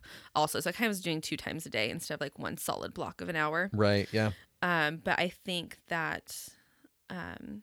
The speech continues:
Speaker 1: after having the book this last week, that my new goal for the next week is to try to get <clears throat> some B S C time two times.
Speaker 2: Yeah.
Speaker 1: To make sure
Speaker 2: And
Speaker 1: I
Speaker 2: it's
Speaker 1: can get
Speaker 2: hard.
Speaker 1: that.
Speaker 2: I mean, being a mom,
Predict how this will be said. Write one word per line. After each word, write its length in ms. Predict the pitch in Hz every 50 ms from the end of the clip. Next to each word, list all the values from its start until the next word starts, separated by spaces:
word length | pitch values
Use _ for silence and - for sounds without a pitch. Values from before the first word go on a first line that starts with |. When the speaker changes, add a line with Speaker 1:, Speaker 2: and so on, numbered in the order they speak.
| _ _ _ _ _ _ _ _ _ _ - -
Speaker 1:
after 160 | 196 - 190
having 240 | 185 190 180 185 180
the 60 | 170
book 220 | 165 - 160 -
this 200 | - 156 160 -
last 280 | - 143 156 - - -
week, 360 | - 151 143 - - - - - _ _ _ _ _ _ _ _ _ _
that 120 | - 180 160
my 140 | 160 160 156
new 260 | 160 165 160 160 156
goal 200 | - - - -
for 120 | - -
the 80 | - -
next 440 | 175 185 196 196 202 - - - -
week 420 | 156 151 143 127 - - - - _ _ - _ _ -
is 160 | - 175 - -
to 80 | -
try 220 | - - - 170 156
to 100 | 151 151
get 300 | 151 - 139 143 - - _ _ _ -
<clears throat> 160 | - - 123
some 300 | - - - 175 160 160
B 180 | 156 165 151
S 100 | 143 151
C 180 | - - 143 139
time 400 | 147 - - 139 127 - 170 185 _ - 254 226 _ -
two 200 | - - 175 151
times. 640 | - - - - - - - 202 - - - - - -
Speaker 2:
Yeah. 200 | 131 107 92 85 - - - - - _ _ _ _ -
Speaker 1:
To 140 | - - 202
make 160 | 185 160 -
sure 160 | - - 233
Speaker 2:
And 80 | 247 311
Speaker 1:
I 40 | 370
Speaker 2:
it's 100 | - 160
Speaker 1:
can 60 | 151
get 60 | 135
Speaker 2:
hard. 200 | 143 180 156 104
Speaker 1:
that. 100 | - - -
Speaker 2:
I 20 | 135
mean, 160 | 151 151 143
being 220 | 110 - 196 226 214
a 60 | 139
mom, 480 | 101 95 92 90 95 107 131 151 160